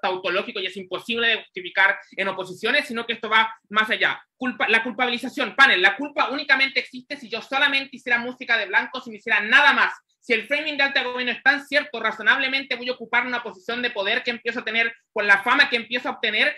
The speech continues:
para poder apoyar a mi comunidad. Personas disidentes que no actuaron como personajes disidentes, como el actor de, el, el protagonista de Big Bang, eh, de Big Bang Theory, como el que hacía de Barney en How I Met Your Mother, no hubieran después sido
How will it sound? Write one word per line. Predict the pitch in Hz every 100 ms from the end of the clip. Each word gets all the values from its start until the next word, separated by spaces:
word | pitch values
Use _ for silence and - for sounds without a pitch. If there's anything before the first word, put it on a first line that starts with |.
| -
para | 233 220 220
poder | 247
apoyar | 269 240 214 277
a | 285
mi | 269
comunidad. | 247 233 226 240 - - -
Personas | 226 214 285 320
disidentes | 277 - 240 262 285 262 -
que | 226
no | 233
actuaron | 285 285 269 285 277
como | 233 220 220
personajes | 202 - 240 254 254
disidentes, | 240 220 233 262 226 -
como | 208
el | 202
actor | 190 - 240 262 - -
de, | 175 220 240
el, | 226 -
el | 190 185
protagonista | 208 196 220 240 247
de | 226
Big | 226 -
Bang, | 226 214 -
eh, | 185
de | 185
Big | 208
Bang | 226 214
Theory, | 247 240 196
como | 196 196
el | 185 -
que | 190
hacía | 185 240 240
de | 233 226 - _
Barney | 156 226 254 247 208
en | 202
How | 233
I |
Met | 240
Your | 226 220
Mother, | 220 247 247 _
no | 202 233
hubieran | 240 285 302
después | 262 - 254 247
sido | - 254 247